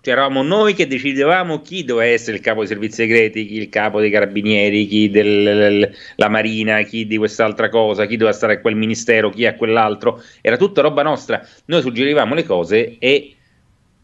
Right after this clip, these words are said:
non ci potevano rifiutare." Cioè, era, quello che dicevamo era legge. <coughs> Allora, detta in questa maniera,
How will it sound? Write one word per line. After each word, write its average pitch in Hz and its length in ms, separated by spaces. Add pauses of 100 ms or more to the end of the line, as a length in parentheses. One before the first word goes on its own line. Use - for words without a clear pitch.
non 147 320
ci 151 120
potevano 143 320
rifiutare." 82 580 (1000)
Cioè, 90 300
era, 113 500
quello 139 200
che 120 80
dicevamo 131 460
era 127 160
legge. 80 440 (2000)
<coughs> - 760 (460)
Allora, 127 220
detta 151 360
in 127 100
questa 127 280
maniera, 95 680